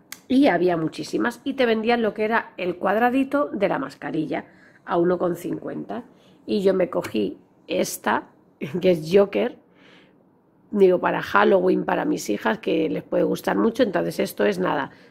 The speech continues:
sería solo hacer aquí pliegues, ¿vale? Para que luego se quede abierta y es que ni se deshilacha, pero bueno, puedes hacer un,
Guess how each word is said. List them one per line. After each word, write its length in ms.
sería 520
solo 320
hacer 280
aquí 220
pliegues, 720
¿vale? 180
Para 140
que 80
luego 160
se 140
quede 160
abierta 580
y 380
es 120
que 100
ni 100
se 160
deshilacha, 600
pero 160
bueno, 240
puedes 240
hacer 360
un, 480